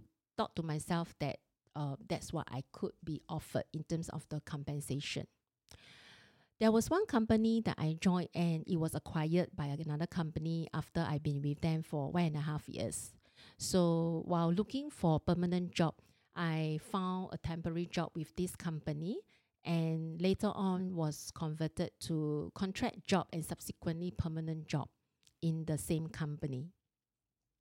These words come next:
When I reached my thirties, that's where I took massive action by learning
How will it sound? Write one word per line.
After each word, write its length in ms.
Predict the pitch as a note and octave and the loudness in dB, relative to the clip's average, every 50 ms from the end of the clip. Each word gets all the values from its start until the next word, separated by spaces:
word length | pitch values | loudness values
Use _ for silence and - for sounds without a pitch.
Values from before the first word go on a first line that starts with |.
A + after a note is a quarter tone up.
| _ _ _ _ _ _ _ _ _ _ _ _ _ _ - | _ _ _ _ _ _ _ _ _ _ _ _ _ _ 2
When 160 | G#3 A3 A3+ | 4 6 6
I 140 | A#3 A3 A3 | 8 6 6
reached 420 | G#3+ G#3+ D#4 E4+ - - - - | 6 4 4 2 2 0 -4 -2
my 220 | E3+ F3 E3+ E3+ E3 - | 0 0 0 0 0 2
thirties, 720 | G#3+ G#3+ - - - E3 E3 G#3+ D4+ - - - - - - - _ _ _ _ _ _ _ _ _ _ _ _ _ - | 0 0 2 2 0 0 2 2 0 -4 -6 -10 -12 -16 -20 -20 _ _ _ _ _ _ _ _ _ _ _ _ _ 0
that's 320 | A3 G3+ - - - E3 | 0 2 0 0 -2 0
where 400 | D#3+ E3+ E3+ E3+ D#3+ D#3+ E3+ F3 _ _ _ _ _ - | 2 2 2 2 2 0 -2 -6 _ _ _ _ _ -4
I 100 | E3+ E3+ | -4 -4
took 300 | - - - B3+ - - | -2 -2 -4 -2 -2 -2
massive 440 | E3+ E3 E3+ - - - F#3+ F#3+ - - - | -2 -2 -2 -2 0 0 0 0 0 -4 -12
action 500 | F3 - - - - - E3 F3 A#3 F4 - _ _ _ _ _ _ _ _ _ _ _ - | -10 -8 -6 -4 0 0 0 0 0 -4 -10 _ _ _ _ _ _ _ _ _ _ _ -4
by 420 | F3 E3 D#3+ D#3+ D#3+ D#3+ E3 E3 E3+ E3+ | -2 0 2 2 2 2 0 -2 -2 0
learning 600 | E3+ G3 G3+ G3+ G#3 A3 A3 A3 A3 A3+ A3+ A#3 | 2 2 4 4 4 4 4 2 2 0 -2 -4